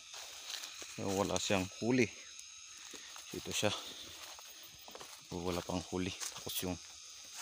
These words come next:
dun sa baba na yun, wala rin. Ito. Yung kita, wala rin. Pati yun. Wala rin. Yun din mga hunter. Tapos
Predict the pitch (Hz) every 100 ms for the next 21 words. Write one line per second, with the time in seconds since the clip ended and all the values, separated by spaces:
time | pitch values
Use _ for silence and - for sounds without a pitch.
0 | - 95 82 87 90 90 90 110 98 85
1 | 87 92 113 - - - - - - -
2 | - - - - - - - - - -
3 | - - - - - - - - - -
4 | - - - - - - - - - -
5 | - - - - - - - - - -
6 | 95 92 92 117 98 87 90 120 117 -
7 | - - 85 101 123 - - - - -
8 | - - - - 95 90 87 87 95 -
9 | - - - - - - - - 107 113
10 | 110 104 104 104 104 123 - -